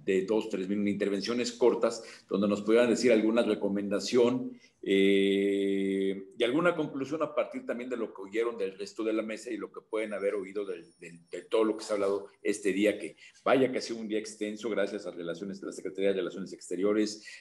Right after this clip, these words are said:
la Secretaría de Desarrollo Agrario, Territorial y Urbano, y, y, y, y onu Habitat, que nos han dado un magnífico foro para obtener esta, esta plática. Entonces,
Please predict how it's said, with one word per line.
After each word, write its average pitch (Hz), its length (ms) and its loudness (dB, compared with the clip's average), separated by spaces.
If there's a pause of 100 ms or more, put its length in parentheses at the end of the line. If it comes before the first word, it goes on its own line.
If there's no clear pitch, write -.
(120)
la 90 100 -2
Secretaría 95 880 0
de - 120 2
Desarrollo 90 340 4
Agrario, 98 320 4
Territorial 87 480 -2
y 95 40 -2
Urbano, 107 480 0 (280)
y, 101 100 -2
y, 98 440 -8
y, 92 400 -10
y - 20 -8
onu 107 260 0
Habitat, 113 400 2
que 85 180 -8
nos - 200 -14
han 101 300 -8
dado 101 240 0
un 101 180 -8
magnífico 95 680 -8 (300)
foro 123 360 2
para 85 160 0
obtener 92 320 -6
esta, - 320 -8
esta 85 280 -10
plática. - 360 -12
Entonces, 135 460 0